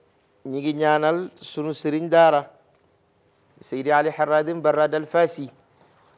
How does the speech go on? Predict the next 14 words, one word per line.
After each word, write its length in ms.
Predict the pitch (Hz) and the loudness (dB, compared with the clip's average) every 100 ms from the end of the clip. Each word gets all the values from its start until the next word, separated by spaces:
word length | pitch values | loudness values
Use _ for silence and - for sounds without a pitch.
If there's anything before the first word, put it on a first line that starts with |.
| _ - | _ -6
Yàlla 320 | 127 147 160 | -2 2 2
na 100 | 160 | 0
buur 200 | 143 156 | -2 0
Yàlla 440 | 156 151 156 156 | 2 2 2 0
di 380 | 151 151 151 151 - _ _ _ _ _ _ _ _ _ _ - | -2 -4 -6 -8 -14 _ _ _ _ _ _ _ _ _ _ -20
dolle 800 | 113 135 151 156 156 151 151 147 | -6 0 2 0 0 2 2 2
sotti 500 | - 151 151 - 147 | -2 -4 -4 -12 -8
ca 160 | 147 139 | -2 -2
ruuxam 600 | 143 165 160 156 147 123 - _ - | -2 -4 -2 0 -2 -6 -20 _ -20
gu 200 | 113 135 | -10 -10
sell 400 | - 151 151 147 | -2 -2 0 -2
googo 720 | 135 143 131 131 143 151 147 - _ _ _ _ _ _ _ _ - | 0 0 0 0 2 2 0 -6 _ _ _ _ _ _ _ _ -18
mboole 720 | 120 131 147 151 151 151 151 - _ _ _ _ | -8 -2 0 0 0 -2 -4 -10 _ _ _ _
ndondali 880 | 127 135 151 151 147 147 143 143 | -10 -2 -2 -2 -2 -2 0 -6